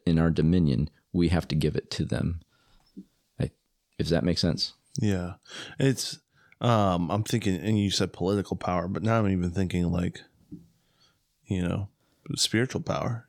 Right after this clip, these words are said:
Speaker 2: You know, like, we're,
Speaker 1: Yeah.
Speaker 2: the Link and I did that episode about that pastor that was
Speaker 1: Yeah.
Speaker 2: in Warsaw.
Speaker 1: Yes.
Speaker 2: And, uh,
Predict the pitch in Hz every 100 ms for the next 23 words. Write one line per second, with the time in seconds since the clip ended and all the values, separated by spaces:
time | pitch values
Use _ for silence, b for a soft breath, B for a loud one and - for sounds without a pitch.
0 | - 123 104 98 101 98 110 104 - 92
1 | 82 - 107 98 95 107 110 92 90 90
2 | 90 82 90 92 - 90 87 90 82 -
3 | 76 - 98 110 69 62 - _ _ b
4 | b b b b b _ 107 98 87 71
5 | 107 80 90 90 113 - 71 104 - -
6 | 78 78 - 104 101 92 90 90 87 82
7 | 82